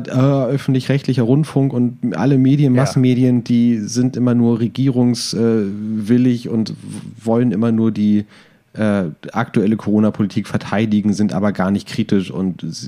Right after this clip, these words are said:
Speaker 1: sehen gar nicht die anderen Quellen, die wir uns immer so angucken und so.
Speaker 2: Ja.
Speaker 1: Und abgesehen davon, dass die Quellen, die die sich angucken, zu großen Teilen halt großer Quatsch sind inhaltlich und einfach Unwahrheiten verbreiten,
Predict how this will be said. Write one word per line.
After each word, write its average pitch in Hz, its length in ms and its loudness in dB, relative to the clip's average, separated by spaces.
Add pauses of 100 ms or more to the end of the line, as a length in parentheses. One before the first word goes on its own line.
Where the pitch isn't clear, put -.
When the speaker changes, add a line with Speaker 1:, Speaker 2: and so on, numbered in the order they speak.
(100)
Speaker 1:
sehen 104 260 0
gar 90 200 0
nicht 92 180 -2
die 87 140 0
anderen 87 300 -2
Quellen, 82 320 -2
die 82 160 -2
wir 98 240 2
uns 87 160 -4
immer 82 200 -2
so 76 120 -6
angucken - 420 -10
und 143 180 -10
so. - 220 -12 (320)
Speaker 2:
Ja. 120 160 -8 (580)
Speaker 1:
Und 110 480 0 (760)
abgesehen 117 380 0
davon, 110 380 0
dass 107 180 -2
die - 140 -4
Quellen, 110 360 0
die 101 120 -6
die 110 180 -2
sich 98 240 -2
angucken, 101 720 -2
zu 98 360 -2
großen 104 360 -4
Teilen 101 480 -2
halt 95 240 -4
großer 95 420 -2 (720)
Quatsch - 400 -6
sind 90 240 0
inhaltlich 90 600 -4
und - 100 -6
einfach - 260 -8 (380)
Unwahrheiten 78 680 -2
verbreiten, 85 580 -2